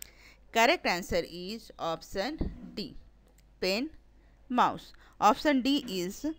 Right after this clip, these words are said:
of stylus, so only option D is incorrect। Question number thirteen,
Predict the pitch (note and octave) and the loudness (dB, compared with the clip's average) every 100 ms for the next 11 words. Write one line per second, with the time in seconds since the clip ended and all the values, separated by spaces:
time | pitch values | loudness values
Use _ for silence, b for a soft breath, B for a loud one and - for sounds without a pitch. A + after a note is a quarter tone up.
0 | - - F3 F3 F3 - D4 D#4+ b b | -12 -4 2 4 4 2 -4 -6 b b
1 | b b - F3+ - G3+ F#3 F3 F3 A3+ | b b -4 -4 0 6 6 6 4 2
2 | - - - C#4 - F#3 G3+ B3+ C#4 F#3 | -4 -8 2 4 4 2 2 2 2 4
3 | F3 - F#3+ F#3 F#3 A#3 - - E3 A3+ | 4 2 -2 -2 -4 -6 -6 -12 -12 -14
4 | - G#4+ - - - - E3 G#3+ F#4 - | -18 -20 -20 -20 -20 -16 -12 -10 -12 -20
5 | - - - G3+ D#3 G#2+ - - - - | -20 -20 -4 -2 -2 -4 -12 -20 -20 -20
6 | - - - - b b b - B3+ - | -20 -20 -20 -20 b b b -4 -4 -2
7 | F4+ C#4+ F3+ E3+ F3 B3 D4 - - - | -4 -2 -4 -4 -4 -4 -8 -20 -14 -6
8 | D#3 D#3+ E3+ - | -4 -4 -8 -10